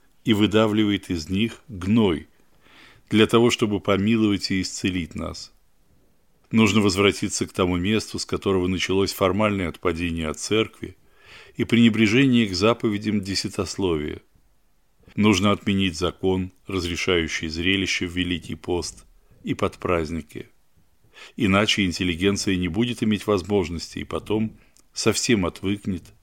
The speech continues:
ходить в церковь. Нужно отменить закон о раздельном жительстве супругов без расторжения брака. Но мы так уклонились от заповедей, что возвращение к ним может совершиться только посредством тех ударов,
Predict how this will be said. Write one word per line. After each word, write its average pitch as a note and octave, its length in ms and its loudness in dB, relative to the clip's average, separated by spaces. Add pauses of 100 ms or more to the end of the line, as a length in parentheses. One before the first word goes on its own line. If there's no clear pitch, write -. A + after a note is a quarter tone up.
(160)
ходить E2 440 -2
в - 80 -12
церковь. - 640 -8 (420)
Нужно A#2+ 300 6
отменить A#2+ 400 6
закон G#2+ 480 4
о B2+ 80 0
раздельном G2 500 2
жительстве F2+ 480 -4
супругов F2+ 800 -8
без F2+ 260 -2
расторжения F2 720 -2
брака. E2+ 480 -6 (840)
Но G#2+ 120 6
мы A2+ 120 8
так G#2+ 200 2
уклонились G2 540 -2
от D#2 160 -4
заповедей, F2 540 -4
что - 200 -6
возвращение F2 720 -2
к - 100 -14
ним A2 300 0 (480)
может A#2+ 260 2
совершиться A#2+ 560 0
только G#2+ 280 -2
посредством G#2 640 0
тех - 320 -2
ударов, G2+ 560 0